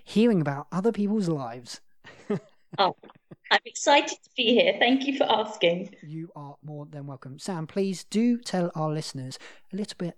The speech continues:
Speaker 1: about yourself.
Speaker 2: Okay, I'm Sam, and I've been teaching drama for a long time now, for about twelve or thirteen years. I started when I was really young. I was just seventeen and part of a youth theatre,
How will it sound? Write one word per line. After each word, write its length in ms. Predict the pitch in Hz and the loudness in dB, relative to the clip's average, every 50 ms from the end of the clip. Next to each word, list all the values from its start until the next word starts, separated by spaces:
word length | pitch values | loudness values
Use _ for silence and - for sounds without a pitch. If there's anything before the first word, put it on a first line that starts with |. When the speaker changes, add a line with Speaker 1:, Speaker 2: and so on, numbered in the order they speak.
| - | -12
Speaker 1:
about 320 | - 160 - 156 147 147 135 | -12 -8 -6 -4 -4 -4 -6
yourself. 540 | 127 117 - - 123 113 113 - - - - - - - - - - - - _ _ _ _ _ _ _ _ _ _ _ _ - - - | -8 -12 -12 -12 -12 -14 -14 -16 -20 -20 -20 -20 -20 -20 -20 -20 -20 -20 -20 _ _ _ _ _ _ _ _ _ _ _ _ -18 -8 -6
Speaker 2:
Okay, 480 | 247 254 285 196 180 254 427 - - - - | 0 2 4 4 4 4 0 -2 -6 -2 0
I'm 160 | 185 233 262 | 0 0 0
Sam, 600 | - - - - 127 131 135 170 220 247 247 - - | 0 0 0 2 2 2 2 2 0 0 0 0 2
and 560 | 185 180 175 175 170 170 170 170 170 175 - - | 2 4 4 4 4 4 4 4 2 0 0 0
I've 160 | 202 220 226 | 0 0 2
been 180 | 262 247 247 240 | 2 2 2 2
teaching 420 | - 254 262 254 - - 269 254 | 2 0 -2 -2 2 2 2 4
drama 360 | 247 226 208 202 190 190 196 | 4 4 4 4 4 4 2
for 300 | 196 - - 185 175 185 | 0 2 2 4 4 4
a 20 | 190 | 4
long 220 | 196 196 208 214 | 4 2 2 0
time 320 | 214 220 180 165 165 160 156 | 0 0 0 2 2 4 2
now, 340 | 151 151 175 247 285 - - - - - - - - | 2 2 2 0 -2 -4 -8 -12 -10 -10 -10 -4 0
for 80 | 170 | 0
about 320 | 165 160 170 160 160 - - | 2 4 4 2 2 0 -2
twelve 380 | - - 208 190 185 185 185 | 0 2 4 4 4 2 2
or 100 | 196 185 | 0 -2
thirteen 580 | 185 190 185 175 180 175 180 - 190 185 185 180 | 0 2 2 4 4 2 2 0 2 2 2 4
years. 440 | 160 143 - - - - - - - - - - - - - - - | 4 4 2 2 0 -4 -6 -12 -14 -14 -12 -10 -10 -10 -6 0 2
I 140 | 180 185 185 | 4 4 4
started 600 | - - - 233 233 240 240 254 254 233 226 226 | 2 2 4 4 4 4 4 4 4 4 4 2
when 120 | 233 220 | 2 2
I 80 | 220 214 | 2 4
was 140 | 214 233 226 | 2 2 2
really 260 | 240 269 285 277 277 | 2 4 4 4 4
young. 280 | 262 240 180 165 170 - | 4 4 4 2 2 2
I 80 | 139 | 0
was 120 | 202 208 - | 0 2 0
just 200 | 233 220 226 - | -2 -2 0 2
seventeen 680 | 262 233 240 262 254 254 247 226 208 196 196 202 - | 2 4 4 2 2 2 0 0 0 0 0 0 0
and 180 | - 208 208 | 0 0 2
part 260 | 214 220 214 214 214 226 | 4 4 4 4 4 2
of 60 | 202 | 2
a 60 | 202 | 2
youth 280 | 196 202 202 190 - - | 2 2 0 -2 0 2
theatre, 500 | 185 175 180 175 - - 156 156 156 | 2 2 2 0 2 2 2 2 0